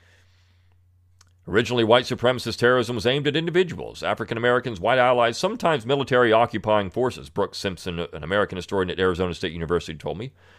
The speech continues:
By eighteen sixty-eight, that had become more systemic in terror in terms of not only going after voters, but also state legislators. Well, I mean, why was this happening? Because people said these governments were corrupt.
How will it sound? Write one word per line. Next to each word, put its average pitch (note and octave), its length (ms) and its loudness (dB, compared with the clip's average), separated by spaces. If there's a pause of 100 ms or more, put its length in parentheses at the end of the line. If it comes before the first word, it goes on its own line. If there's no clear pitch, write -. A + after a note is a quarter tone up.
(100)
By E3+ 120 4
eighteen A#3 220 -2
sixty-eight, A3 460 2
that G3 140 4
had F3+ 40 -2
become D#3+ 280 0
more D3+ 160 6
systemic C3 760 -4
in D2 140 -14
terror A2 360 4
in E2+ 120 -8
terms A#2+ 260 -2
of F2+ 100 -2
not A#2+ 200 2
only G#2 160 -2
going G#2+ 260 0
after G2+ 220 0
voters, C#3 500 -2
but - 260 -12
also C#3+ 340 -2
state - 280 -6
legislators. - 540 -8 (3000)
Well, B2+ 220 4
I C3 60 0
mean, B2 180 -2
why C3+ 360 2
was E3+ 180 2
this C#3+ 140 -4
happening? D3 340 -2
Because G2 240 -2
people B2 280 -4
said D#2 260 -4
these G2+ 160 -8
governments D2+ 420 -14
were - 140 -14
corrupt. E3+ 500 -10